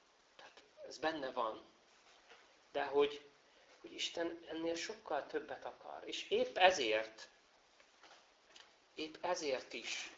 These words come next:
akarja Isten ezt megőrizni, és félti, és hogy ez, ez nem jó. Mert mindezzel hiszem, hogy, hogy, hogy nem csak az ember magát rombolja, de, de rombolja ugye a szellemét,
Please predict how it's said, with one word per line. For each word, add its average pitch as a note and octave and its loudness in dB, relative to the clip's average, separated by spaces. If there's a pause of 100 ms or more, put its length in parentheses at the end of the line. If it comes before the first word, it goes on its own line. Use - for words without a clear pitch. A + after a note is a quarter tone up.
(220)
akarja C3 0
Isten C3+ -4
ezt - -8 (160)
megőrizni, A#2 -8 (560)
és - -4
félti, B2+ -4
és - -6
hogy C3+ -2
ez, C#3+ -2
ez D3+ -4
nem E3+ -2
jó. A#2+ -6 (520)
Mert C#3 -8
mindezzel D3 4 (1040)
hiszem, C#3+ -6
hogy, C3 -6 (320)
hogy, - -10 (1080)
hogy - -14
nem D#3+ -4
csak C#3+ -4
az C3+ -4
ember C3 0
magát C#3 -4
rombolja, A#2 -10 (720)
de, B2 -4
de B2 2
rombolja B2+ 4
ugye B2 -6
a - -12
szellemét, F3 -8